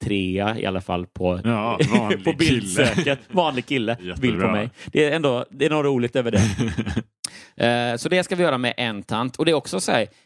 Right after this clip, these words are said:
Speaker 1: min älskade farmor som inte är med, är bland oss längre, men hon var ju inte helt, alltså hon är inte lik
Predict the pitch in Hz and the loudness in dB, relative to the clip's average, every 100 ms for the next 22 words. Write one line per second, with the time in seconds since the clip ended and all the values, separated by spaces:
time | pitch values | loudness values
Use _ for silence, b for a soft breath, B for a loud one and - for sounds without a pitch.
0 | - 143 - 175 135 - 143 131 131 127 | -4 -4 0 -2 -2 -4 0 2 2 0
1 | - - 180 156 151 214 196 196 185 151 | -6 -2 0 0 0 0 0 -2 -2 0
2 | 139 123 127 127 123 127 123 113 104 104 | 0 2 0 0 -2 0 0 0 -2 -2
3 | 101 101 113 - _ _ _ _ - 185 | -2 0 -2 -4 _ _ _ _ 0 0
4 | 220 208 151 156 165 135 - 143 - 214 | 2 -2 0 0 0 -4 -4 -4 -2 0
5 | 214 175 - - 107 131 151 143 190 196 | 2 0 -2 -6 -2 0 0 0 0 0
6 | 202 190 170 101 | 0 2 0 -2